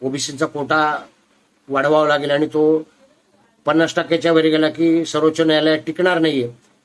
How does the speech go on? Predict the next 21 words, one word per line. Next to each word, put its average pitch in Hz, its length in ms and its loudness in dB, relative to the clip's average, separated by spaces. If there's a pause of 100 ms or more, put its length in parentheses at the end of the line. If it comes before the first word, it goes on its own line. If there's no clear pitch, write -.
(160)
मराठ्यांना 165 380 0
जरी 175 220 2
वेगळं 185 260 2
आरक्षण 175 340 0
दिलं 175 320 4 (420)
ते 147 120 -4
देखील 151 340 -2
टिकण्याची 156 540 0
शक्यता 139 400 -4
फार 147 160 -2
कमी 147 300 -2
आहे. 123 100 -8 (880)
मग 185 160 0
अशा 185 260 -2
वेळेला 220 300 4 (440)
त्यांच्या 175 280 -2
जीवाला 190 320 2
धोका 165 280 2
असणं 190 240 -4
स्वाभाविक 185 460 0
आहे. 123 80 -10